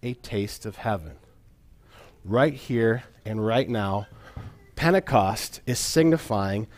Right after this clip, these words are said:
that we can taste and have an experience of heaven on earth. That we can begin to taste what it is that we are looking for as we live in expectation of it.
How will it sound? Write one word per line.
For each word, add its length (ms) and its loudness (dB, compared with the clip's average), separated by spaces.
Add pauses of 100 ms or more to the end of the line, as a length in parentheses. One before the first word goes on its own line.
(200)
that 200 0
we 380 4
can 360 -4
taste 520 0
and 100 -6
have 160 0
an 80 0
experience 840 -2
of 220 -4
heaven 680 0 (1500)
on 240 0 (100)
earth. 520 -6 (1800)
That 140 8
we 100 8
can 160 8
begin 260 8
to 80 8
taste 400 6 (220)
what 120 8
it 120 8
is 160 8
that 80 6
we 160 8
are 160 8
looking 400 6
for 240 4
as 100 2
we 80 6
live 160 6
in 100 6
expectation 680 0
of 160 -2
it. 100 -10